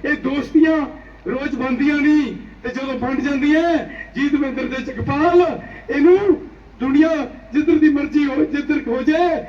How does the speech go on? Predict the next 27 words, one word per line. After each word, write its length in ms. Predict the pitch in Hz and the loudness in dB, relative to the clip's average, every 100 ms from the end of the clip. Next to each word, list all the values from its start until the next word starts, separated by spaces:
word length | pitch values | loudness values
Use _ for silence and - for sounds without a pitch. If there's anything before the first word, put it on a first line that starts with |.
| - - - 247 | -14 -20 -10 -6
ਅਸੀਂ 360 | 294 311 339 - - - - | 0 4 4 2 -6 -8 -4
ਧੁਰ 160 | 254 | -4
ਤੱਕ 260 | 233 320 302 | -2 -2 -2
ਨਿਭਾਉਣਾ 460 | 285 269 269 269 | -4 -4 -4 -4
ਜਾਣਦੇ 440 | 254 269 269 254 311 | -4 -4 -2 0 2
ਆ 60 | 330 311 - - - | 2 0 -2 -10 -12
ਤੇ 100 | 277 | -12
ਧੁਰ 240 | - 302 | -8 -6
ਤੱਕ 320 | - - 349 311 | -4 -2 0 0
ਨਿਭਾਵਾਂਗੇ। 640 | 294 277 262 254 233 233 226 - - 262 | 0 -2 -4 -4 -4 -4 -4 -6 -8 -4
ਇਹ 140 | 277 | 0
ਮੈਂ 80 | 285 | 0
ਤੈਨੂੰ 300 | - 254 262 233 - - - 262 | -2 -2 -2 -4 -6 -12 -6 -4
ਅੱਜ 120 | 254 | -2
ਵਾਅਦਾ 320 | 247 262 277 | -2 -2 -2
ਕਰਦਾ 440 | 247 240 262 240 - - - | -4 -4 -4 -6 -8 -14 -14
ਤੇ 60 | - | -10
ਤੁਹਾਡੇ 320 | - 302 320 | -2 2 4
ਨਾਲ 280 | 349 320 302 | 4 2 2
ਵੀ 120 | 302 | 2
ਇਹ 100 | 285 | 0
ਵਾਅਦਾ 300 | 277 277 269 | -2 -4 -4
ਕਰਦਾ 260 | 233 233 240 196 - - - - - - - - - - | -4 -2 -2 -4 -6 -12 -20 -20 -20 -20 -20 -20 -20 -4
ਕਿ 220 | - 302 | 0 2
ਅੱਜ 120 | 294 302 | 2 2
ਮੌਕਾ 300 | 262 240 - | 2 -2 -4
ਹੈ 160 | 226 | -4